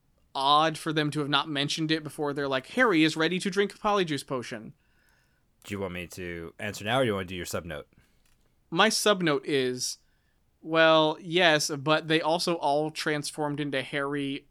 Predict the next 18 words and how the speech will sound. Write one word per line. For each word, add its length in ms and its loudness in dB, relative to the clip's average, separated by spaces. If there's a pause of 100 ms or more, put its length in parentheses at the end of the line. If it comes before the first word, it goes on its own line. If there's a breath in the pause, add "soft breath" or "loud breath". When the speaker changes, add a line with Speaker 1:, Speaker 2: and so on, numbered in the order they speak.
(120)
Speaker 1:
a 80 -8
couple 220 -4
days 240 -4
ago. 360 -2 (240)
Speaker 2:
Yeah. 280 -10
Speaker 1:
So 220 -2
presumably 720 -2
they 160 0
have 580 0
a 140 -4
big 360 -4
batch 320 -6
of 120 -4
it 220 -8 (300)
Speaker 2:
I 80 2
Speaker 1:
that 60 -4
Speaker 2:
think 160 6
Speaker 1:
they 20 0